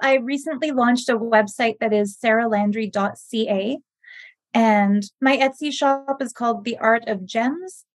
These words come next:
Um, it's also linked on my website. And I think I've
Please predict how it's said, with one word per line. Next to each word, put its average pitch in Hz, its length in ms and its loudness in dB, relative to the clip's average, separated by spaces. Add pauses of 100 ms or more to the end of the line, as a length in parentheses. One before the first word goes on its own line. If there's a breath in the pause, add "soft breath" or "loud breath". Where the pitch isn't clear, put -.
Um, 214 240 2
it's 254 220 0
also 240 320 2
linked 233 260 -2
on 220 180 2
my 208 120 2
website. 233 760 -2
And 190 360 -8 (380 loud breath)
I 240 100 2
think 262 200 4
I've 247 140 2